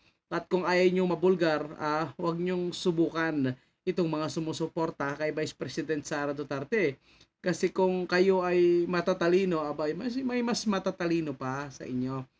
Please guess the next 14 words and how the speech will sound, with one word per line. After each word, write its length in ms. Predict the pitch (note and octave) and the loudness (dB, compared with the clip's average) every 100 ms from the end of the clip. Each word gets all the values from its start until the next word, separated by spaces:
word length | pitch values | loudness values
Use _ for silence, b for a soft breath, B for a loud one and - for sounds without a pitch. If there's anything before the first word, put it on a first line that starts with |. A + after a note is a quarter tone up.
| _ _ - | _ _ -6
na 320 | D#3 D3+ D3 b b - | -2 -2 -4 b b 0
kayo 240 | D#3+ E3 E3 | 4 4 4
pala 400 | D#3 D#3+ D#3+ E3 | 0 2 0 -4
ang 80 | D#3+ | -2
may 160 | D#3+ | -2
tinatagong 720 | D#3+ D#3+ D#3+ D#3+ D#3 D#3 D#3 | 0 -2 -2 -2 -2 -2 -4
extraordinary 960 | D#3+ - - D#3 C3+ C#3 D#3 D3 C#3+ C3 | -8 -12 -8 -4 -4 -2 -4 -4 -6 -8
expenses 640 | - - C#3+ C3 B2 B2 - | -12 -10 -6 -6 -8 -14 -6
dyan, 240 | D#3 A3 G#3+ | -2 0 0
mas 240 | E3 - | -4 -6
matindi 560 | D#3 C#3+ D3 C#3+ C#3 C3 | -8 -4 -6 -4 -6 -6
pa 320 | - D3 A#2 _ _ _ _ | -8 -10 -12 _ _ _ _
sa 160 | - | -14
confidential 720 | C3 C3 B2+ A#2 A#2 A#2+ G#2 | -8 -8 -6 -8 -10 -12 -16